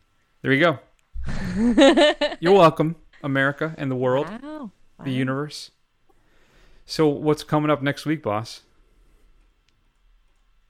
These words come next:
Speaker 2: How terrible is it that I can't find the, the sheet right now,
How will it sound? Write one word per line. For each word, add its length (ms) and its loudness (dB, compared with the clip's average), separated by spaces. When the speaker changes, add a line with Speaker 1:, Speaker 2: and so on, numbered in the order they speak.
Speaker 2:
How 240 -12
terrible 440 -8
is 120 -4
it 160 -4
that 320 0
I 100 -6
can't 280 -6
find 380 -4
the, 500 -6
the 80 -16
sheet 340 -16
right 220 -14
now, 380 -20